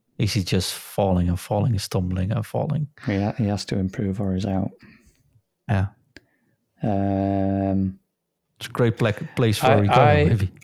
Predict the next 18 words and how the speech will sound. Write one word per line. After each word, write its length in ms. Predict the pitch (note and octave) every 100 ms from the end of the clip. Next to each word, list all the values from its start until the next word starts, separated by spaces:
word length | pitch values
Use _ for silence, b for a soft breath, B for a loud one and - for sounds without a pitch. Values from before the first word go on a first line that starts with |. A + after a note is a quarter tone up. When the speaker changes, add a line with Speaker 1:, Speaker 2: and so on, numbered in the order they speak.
| -
Speaker 2:
I, 160 | - A#2+
I, 580 | - B2 B2 B2+ - A#2
I, 40 |
Speaker 1:
<laughs> 0 |
Speaker 2:
th-, 160 | - A#2+ - _ -
I 140 | A#2+
thought 560 | - - A#2+ A2+ A2+ A#2+
a 80 |
really 340 | G2+ A2 A2+ G2+
good 360 | A2+ A2 G#2+ - - _ _ _ _ _ _ _ _ _ _ _ _ _ _ _ _ _ - G4+
season 440 | - A#2 A2 G#2
for 120 | F#2+
him 280 | G2 G#2 G2+
would 200 | F#2+ F#2+
be 540 | G2+ F#2 F#2+ F#2+ F#2+ F#2+ _ _ _ _ _ _ _ _ _ -
beating 320 | G2+ G2 F#2+
Tsunoda, 720 | F#2 G2 F#2+ F#2 F#2 F#2 - - _ _ _ _ _ _ _ _ -
who 520 | G#2 F#2 F#2 F2+ F2+